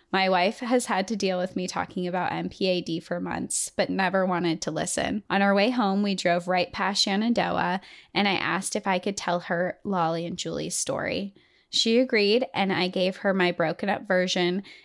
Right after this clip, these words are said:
and how this might be linked to the Colonial Parkway cases, which is where we live, Williamsburg, Virginia. I was so excited when she finally said, "Okay, put it on and let me listen to it."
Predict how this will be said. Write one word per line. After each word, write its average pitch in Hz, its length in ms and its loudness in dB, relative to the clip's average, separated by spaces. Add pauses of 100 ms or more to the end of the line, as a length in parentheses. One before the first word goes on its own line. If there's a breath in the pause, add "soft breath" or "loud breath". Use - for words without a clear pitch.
and 202 140 0
how 190 240 0
this 190 300 0
might 190 200 0
be 190 140 -2
linked 175 400 -4
to 202 160 0
the 175 140 -4
Colonial 175 560 -2
Parkway 175 440 -2
cases, 165 760 -4
which 196 260 -2
is 175 160 -4
where 180 160 -2
we 233 160 0
live, 180 420 -4
Williamsburg, 165 800 -4
Virginia. 170 680 -6 (200 soft breath)
I 214 120 0
was 214 120 0
so 220 340 2
excited 185 580 2
when 185 160 -2
she 196 160 -2
finally 180 420 0
said, 151 440 0 (400 soft breath)
"Okay, 220 420 2
put 202 160 2
it 202 120 4
on 175 180 2
and 175 140 0
let 175 140 2
me 160 140 0
listen 170 320 -4
to - 120 -4
it." 92 280 -4